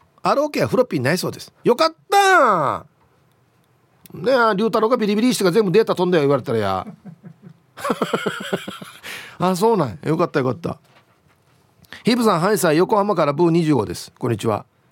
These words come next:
アンサーはないなーの B。<laughs>四十年前の記憶媒体はカセットテープ。フロッピーディスクの容量と速さに驚いたな。その後はジッ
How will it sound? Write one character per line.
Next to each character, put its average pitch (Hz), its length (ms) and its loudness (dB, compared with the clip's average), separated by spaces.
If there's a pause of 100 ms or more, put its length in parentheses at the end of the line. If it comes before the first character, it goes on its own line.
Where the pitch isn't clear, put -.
(100)
ア 196 120 0
ン 214 80 -2
サ 180 120 2
ー - 20 4
は 139 160 0
な 170 160 0
い 196 80 4
な 208 160 4
ー - 20 0
の 156 120 0
B。 160 280 0 (1200)
<laughs> - 500 -4 (960)
四 311 260 2
十 330 180 4
年 349 160 2
前 262 200 4
の 156 100 2
記 - 320 0
憶 240 200 0
媒 220 240 2
体 123 200 -2
は 85 220 -4 (420)
カ 220 180 -2
セ 220 160 -2
ッ - 20 2 (140)
ト 175 100 -2
テ 170 200 0
ー 160 40 -6
プ。 160 220 -12 (1120)
フ 170 100 0
ロ 214 80 6
ッ - 40 2
ピ 233 160 -4
ー 220 60 2
デ 220 100 2
ィ 208 40 2
ス - 100 -4
ク 220 80 0
の 175 120 4
容 185 200 6
量 185 160 4
と 180 100 -2
速 196 180 2
さ 170 120 -2
に 151 60 0
驚 156 260 2
い 151 40 -2
た 165 100 -2
な。 160 240 -2 (560)
そ 247 160 0
の 262 80 2
後 175 220 0
は 101 220 0
ジ 143 240 -2
ッ - 40 -10